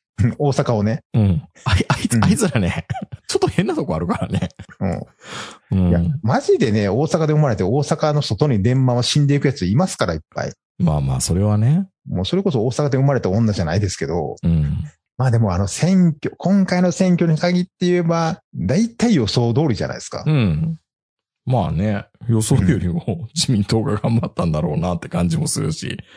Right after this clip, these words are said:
Speaker 1: でもまああの、ね、その若い人たちのあの自民党。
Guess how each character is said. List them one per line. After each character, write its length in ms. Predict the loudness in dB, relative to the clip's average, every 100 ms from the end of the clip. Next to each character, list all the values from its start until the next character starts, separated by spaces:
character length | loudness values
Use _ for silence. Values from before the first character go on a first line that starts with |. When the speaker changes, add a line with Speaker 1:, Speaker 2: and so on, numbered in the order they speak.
| -16 -2
Speaker 1:
で 200 | 0 2
も 120 | 2
ま 200 | 2 2
あ 40 |
あ 40 | 0
の、 720 | 0 0 0 -2 -2 -4 -2
ね、 320 | 0 0 -2 _ _ -6
そ 120 | -2
の 140 | 0
若 220 | 0 0
い 40 | -2
人 140 | 0
た 120 | -2
ち 100 | -2
の 100 | 0
あ 40 | 0
の 100 | 0
自 160 | 2
民 240 | 2 2 0
党。 420 | 0 -2 -2